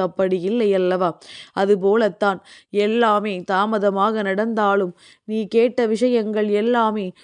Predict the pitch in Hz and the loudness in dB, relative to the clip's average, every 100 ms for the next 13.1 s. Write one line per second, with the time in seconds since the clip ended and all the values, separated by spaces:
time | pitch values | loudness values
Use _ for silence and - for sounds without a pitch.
0 | _ - 214 214 208 208 240 208 226 214 | _ -8 -4 -2 0 2 0 0 -2 0
1 | 185 - _ 185 190 226 226 - 220 196 | -4 -6 _ -12 -6 -4 -6 -6 -6 -6
2 | 196 190 190 185 185 180 185 175 220 185 | -6 -4 -4 -4 -6 -6 -8 -8 -8 -8
3 | - 190 185 170 185 208 226 208 180 185 | -10 -10 -10 -6 -4 -2 -2 -4 -4 -4
4 | 202 185 175 170 180 180 - _ - - | -2 0 -2 -4 -4 -4 -8 _ -20 -20
5 | - - 196 196 190 180 190 214 - 214 | -20 -12 -8 -4 -2 0 0 -2 -4 -2
6 | 196 190 202 220 196 190 190 190 - 196 | 0 0 -2 -2 -2 -2 -4 -6 -4 -2
7 | 196 196 196 214 202 - 208 196 196 190 | -2 -2 -4 -6 -8 -8 -8 -6 -4 -2
8 | 233 240 214 202 190 190 175 196 233 214 | -2 -2 -2 -4 -4 -4 -2 -2 0 -2
9 | 196 196 170 - - - - 220 220 214 | -2 -6 -10 -14 -20 -20 -8 -4 -2 0
10 | 214 247 240 226 214 214 208 233 196 180 | 2 2 2 2 2 0 0 0 -2 -6
11 | _ _ 220 233 233 233 226 240 247 220 | _ _ -4 -2 -2 0 0 2 0 -2
12 | 214 214 208 247 240 196 - 190 220 - | -2 -4 -2 0 2 0 0 -2 -2 -4
13 | 208 | -10